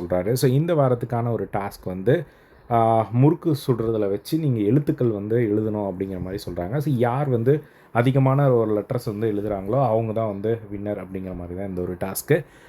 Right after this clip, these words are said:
அதுல வந்து பாத்தீங்கன்னா, எல்லாருமே வந்து பண்ணிட்டு இருக்காங்க. அப்போ வந்து குரேஷி வந்து பாத்தீங்கன்னா, "இது என்னடா ஒரு ஸ்டார் தான் இருக்கு இந்த முறுக்கு குழல்ல?" அப்படிங்கிற மாதிரி சொல்ல, உடனே அந்த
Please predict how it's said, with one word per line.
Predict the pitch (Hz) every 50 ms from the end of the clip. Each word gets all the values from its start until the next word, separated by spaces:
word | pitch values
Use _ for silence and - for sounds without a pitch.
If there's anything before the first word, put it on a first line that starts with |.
| - -
அதுல | 135 165 208 202 190
வந்து | 165 147 147 156
பாத்தீங்கன்னா, | 143 139 120 110 113 110 113 123 123 120 - 110
எல்லாருமே | 104 101 101 104 104 - 110 110
வந்து | 107 104 107
பண்ணிட்டு | 104 107 98 101 104 98 104
இருக்காங்க. | - - - 104 120 139
அப்போ | 143 131 - 123 113
வந்து | 113 120 127
குரேஷி | - - 123 127 127 - - 113
வந்து | 104 101 104 107
பாத்தீங்கன்னா, | 104 98 - 98 101 117 131 139 139 - - - - - - -
"இது | 117 117 131
என்னடா | 135 147 156 156 151 143
ஒரு | 127 120 120 123 123
ஸ்டார் | - - 135 123 117 117
தான் | 113 117 110 104
இருக்கு | 104 - - 107 104
இந்த | 101 98 98
முறுக்கு | 101 104 107 110 - 120
குழல்ல?" | - - 101 98 95 95 98 95 95 90
அப்படிங்கிற | 87 92 95 95 90 90
மாதிரி | 95 98 98
சொல்ல, | - - 107 117 123 110 98
உடனே | 98 101 113 120 117
அந்த | 117 110 101 101 95